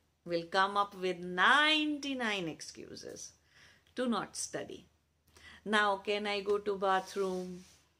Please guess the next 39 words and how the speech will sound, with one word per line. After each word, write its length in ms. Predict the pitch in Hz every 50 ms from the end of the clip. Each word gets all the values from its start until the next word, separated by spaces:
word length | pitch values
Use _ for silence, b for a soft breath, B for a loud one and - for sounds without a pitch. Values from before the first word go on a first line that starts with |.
| _ _ _ _ _ _ _ _
Oh, 120 | - 185 185
I 100 | 185 185
really 360 | 185 185 185 190 196 202 208
need 220 | 196 190 185 - -
to 100 | 180 175
go 100 | 180 170
to 140 | 170 175
bathroom 380 | 170 175 170 165 - 185 180 175
right 240 | 175 175 170 165 170
now. 500 | 175 170 170 170 170 170 170 170 170 170 165 _ _ _ _ - 160
Wha-, 200 | 175 185 196 - - - - 233 -
oh, 120 | - 208 202
this 260 | 185 208 202 202 -
pencil 420 | - 202 196 190 190 208 202 196
is, 400 | 190 180 180 - - - - - -
you 100 | 190 180
know, 120 | 180 180
broken. 540 | 170 180 180 175 165 175 175 170 170 170 170
It's 220 | 165 165 - -
not 200 | 170 165 165 -
working. 420 | 165 160 165 - 165 165 160 165 160
All 200 | 160 165 170 165
right, 360 | 165 160 160 160 160 160 165
you 120 | 170 165 165
peel 380 | - - 185 180 175 175 170
it. 260 | 165 165 160 156 - - B B B B B B B B B B B B B B B B B B B _ _ -
Now 380 | 190 180 190 202 214 220 220
this 220 | 220 208 196 190 208
eraser 380 | 196 185 185 180 170 175 185
is 260 | 180 180 175 175 170 170
not 240 | 170 165 160 160
good. 400 | 160 165 165 165 160 160 160 165 165 165 - _ -
This 180 | 175 165 -
eraser, 600 | 170 165 165 165 160 160 165 165 160 165 170 165 - -
eraser. 420 | 165 156 160 165 165 165 170 - -
Oh, 160 | 202 214 202
my 160 | 190 190 190
copy 360 | 185 - 175 170 175 202 190
fell. 560 | 185 - - - 175 170 170 170 170 170 165